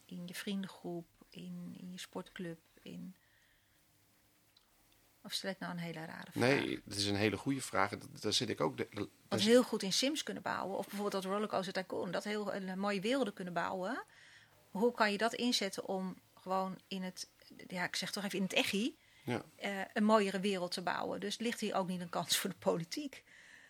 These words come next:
Speaker 2: Ja, natuurlijk, er ligt hier een enorme
Speaker 1: Hè?
Speaker 2: kans voor de politiek. We zitten, ik heb ook op een gegeven moment zo'n, zo'n, eh,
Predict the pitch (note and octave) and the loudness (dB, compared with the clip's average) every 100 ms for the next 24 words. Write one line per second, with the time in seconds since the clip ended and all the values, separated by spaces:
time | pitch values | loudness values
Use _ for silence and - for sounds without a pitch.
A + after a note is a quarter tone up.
0 | - G2+ G2+ - C3 - A2 A#2 B2+ A#2+ | 0 4 4 4 0 2 -2 -2 0 0
1 | B2+ B2+ A2+ A2+ A2 A2 G#2+ A2 G#2 - | 2 2 0 -2 -2 -6 -2 -2 -2 -4
2 | B2+ G2+ G#2+ - - - - - - - | -4 -2 -2 -2 -6 -10 -14 -20 -18 -20
3 | - - _ _ _ _ _ _ _ - | -20 -20 _ _ _ _ _ _ _ -2
4 | A#2+ - C3+ C#3 A#2+ - A#2 A2 G#2+ G#2 | 2 4 4 2 -2 4 4 6 2 4
5 | - G#2+ G#2+ - - G#2+ G#2 G#2 - G#2+ | 4 4 4 0 0 2 2 0 -6 -2
6 | G2+ G2+ G2+ G2 G2+ | 0 2 0 -2 -4